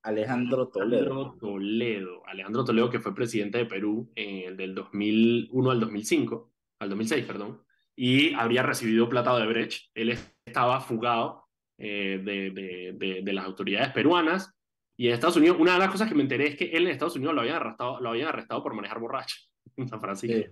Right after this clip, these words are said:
Speaker 1: Sí.
Speaker 2: Eh, y bueno, ahora Estados Unidos dijo, "Dale, pues yo se lo voy a entregar a Perú para que lo juzgue". Eh, así que en medio de todo, aparte de todo lo que está pasando por Perú, van a tener que enjuiciar a uno de sus expresidentes por recibir dinero de Brecht.
Speaker 1: Y un
Speaker 2: Em,
Speaker 1: dato interesante, un dato interesante de,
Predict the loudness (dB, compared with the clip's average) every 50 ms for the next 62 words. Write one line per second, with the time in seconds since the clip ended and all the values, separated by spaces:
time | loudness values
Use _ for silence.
0 | -14 _ _ _ _ _ _ _ _ _ _ _ _ -20 -20 -20 -20 -20 -20 -20
1 | _ _ -2 2 4 4 6 6 6 6 4 6 6 6 6 8 6 4 4 4
2 | 4 4 4 2 2 2 2 2 4 2 2 2 2 2 2 2 4 4 4 4
3 | 2 2 0 0 0 0 0 -2 -2 -2 -2 -4 -6 -8 -8 -8 -10 -10 -8 -6
4 | -6 -6 -4 -4 -6 -6 -4 -6 -6 2 2 2 4 4 2 2 2 -2 _ _
5 | _ _ _ _ -4 0 0 2 2 2 0 0 -2 -2 -4 0 2 4 6 6
6 | 6 6 6 6 6 4 4 4 4 6 6 8 6 6 4 0 -4 -2 0 0
7 | -2 0 0 -2 -2 0 0 0 0 0 0 -2 -6 -6 -6 -6 -6 -6 -8 -8
8 | -4 -2 -2 -2 -2 -4 -8 _ _ _ _ -6 -4 -2 -2 -2 -2 -2 -2 -2
9 | -4 -6 -4 -2 -4 -2 -2 -4 -4 -4 -6 -6 -6 -8 -10 -8 -8 -8 -6 -2
10 | 0 0 2 0 -2 -4 -6 -8 -8 -10 -10 -10 -12 -10 -6 -6 -6 -6 -6 -8
11 | -10 -6 -4 -4 -4 -4 -6 -8 -8 -8 -8 -6 -4 -4 -4 -2 -4 -4 -4 -4
12 | -4 -4 -4 -6 -6 -8 -10 -12 -12 _ _ _ _ _ _ _ _ _ _ _
13 | _ _ -4 0 2 2 4 4 4 4 6 4 4 2 2 2 4 4 4 4
14 | 4 2 0 2 4 2 4 4 2 0 -2 -2 0 0 0 0 -2 -2 0 0
15 | 0 0 0 0 0 0 2 2 2 2 4 2 2 0 0 -2 -6 -8 -10